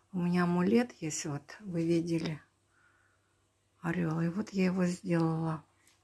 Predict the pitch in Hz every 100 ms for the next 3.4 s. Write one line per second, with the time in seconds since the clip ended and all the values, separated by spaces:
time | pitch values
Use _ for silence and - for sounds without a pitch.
0 | _ _ - _ _ _ _ _ _ _
1 | _ _ _ _ _ 269 254 208 196 202
2 | 226 185 185 185 202 214 214 202 - 165
3 | 156 - 151